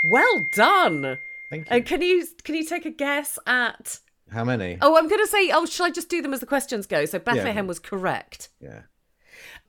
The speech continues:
Speaker 1: From Bethlehem to how many victims
Speaker 2: <laughs>
Speaker 1: that Harold Shipman
Speaker 2: <laughs> Yeah.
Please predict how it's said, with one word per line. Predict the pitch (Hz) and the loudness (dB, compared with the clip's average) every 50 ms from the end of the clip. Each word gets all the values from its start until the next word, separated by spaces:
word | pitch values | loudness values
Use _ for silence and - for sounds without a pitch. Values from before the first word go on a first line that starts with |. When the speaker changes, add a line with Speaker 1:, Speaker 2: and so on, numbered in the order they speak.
| _ _ _ _ - | _ _ _ _ -2
Speaker 1:
From | - 269 311 254 180 | 0 0 0 2 4
Bethlehem | 294 320 339 - - 277 - 277 254 247 175 180 | 4 4 4 2 0 2 4 4 4 2 0 0
to | 190 208 | -2 -4
how | 185 202 190 | -4 -4 -4
many | 196 190 185 | -4 -4 -4
victims | 170 190 190 - - - 165 139 135 143 135 | -4 -6 -8 -8 -6 -6 -6 -4 -4 -4 -2
Speaker 2:
<laughs> | - 117 - | -2 -2 -2
Speaker 1:
that | 147 - - | -2 -4 -6
Harold | 165 156 151 151 156 156 160 | -6 -6 -4 -4 -6 -6 -6
Shipman | - 196 180 - - 151 143 127 180 | -6 -6 -6 -4 -2 -2 -2 -2 -2
Speaker 2:
<laughs> | 185 151 - | -2 -2 -4
Yeah. | - - | -4 -8